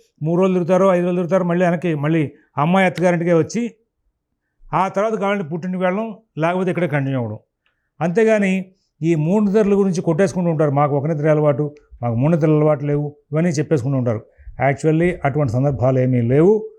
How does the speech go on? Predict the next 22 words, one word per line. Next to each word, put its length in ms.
మూడు 180
నిద్రలు 240
అనేది 160
శాస్త్రం 480
కాదు, 380
మూడు 200
నిద్రలు 180
అనేది 160
ఆచారమే. 640
అయితే 220
అమ్మాయి 320
అత్తగారింట్లో 460
అడుగుపెట్టిన 380
తర్వాత 460
ఆ 120
అమ్మాయి 240
అత్తగారింట్లో 520
ఇంకా 140
జీవ-, 340
జీవితాంతం 580
ఉండాలి 240
కాబట్టి 480